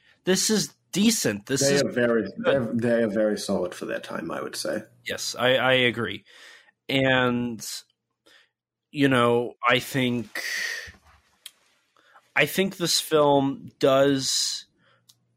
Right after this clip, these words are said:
Speaker 1: Godzilla a favor with its effects. It even has the first Burning Godzilla, going back to
Speaker 2: <laughs>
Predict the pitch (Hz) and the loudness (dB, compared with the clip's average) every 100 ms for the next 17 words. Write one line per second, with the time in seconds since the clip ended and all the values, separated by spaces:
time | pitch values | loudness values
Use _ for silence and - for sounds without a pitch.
0 | _ _ _ - 127 139 131 139 143 143 | _ _ _ -4 2 2 2 2 4 4
1 | 117 - 127 127 135 156 170 170 _ _ | 2 0 2 2 2 2 2 -6 _ _
2 | _ _ _ _ _ _ 135 127 - 127 | _ _ _ _ _ _ -2 -2 -2 -6
3 | - 131 - 131 160 - - - 139 143 | -4 -8 0 2 2 -4 -6 0 2 2
4 | 143 147 147 139 - 127 151 135 - 117 | 2 2 2 0 -4 -4 -2 -2 -4 0
5 | 127 131 135 135 135 127 143 160 185 - | 2 2 2 2 2 0 2 2 0 -6
6 | _ _ _ _ - 123 120 117 117 117 | _ _ _ _ -2 0 0 0 0 -2
7 | - 120 110 131 - 180 - 170 - - | -4 0 2 0 2 0 2 2 2 -2